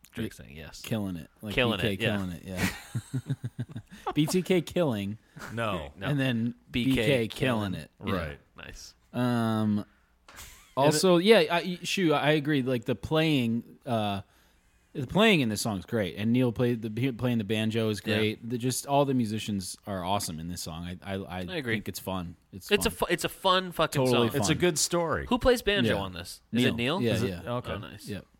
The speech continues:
Speaker 1: I thought it might be James again.
Speaker 2: I don't
Speaker 3: I love
Speaker 2: think
Speaker 3: "wasn't
Speaker 2: so.
Speaker 3: scared of jumping off the truck in high gear." I just think that's a great line.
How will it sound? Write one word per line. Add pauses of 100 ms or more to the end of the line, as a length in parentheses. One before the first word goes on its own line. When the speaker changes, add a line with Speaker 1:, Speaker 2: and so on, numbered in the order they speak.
(680)
Speaker 1:
I
thought
it
might
be
James
again. (640)
Speaker 2:
I (220)
don't
Speaker 3:
I
love
Speaker 2:
think
Speaker 3:
"wasn't
Speaker 2:
so.
Speaker 3:
scared
of
jumping
off
the
truck
in
high
gear." (920)
I
just
think
that's
a
great
line.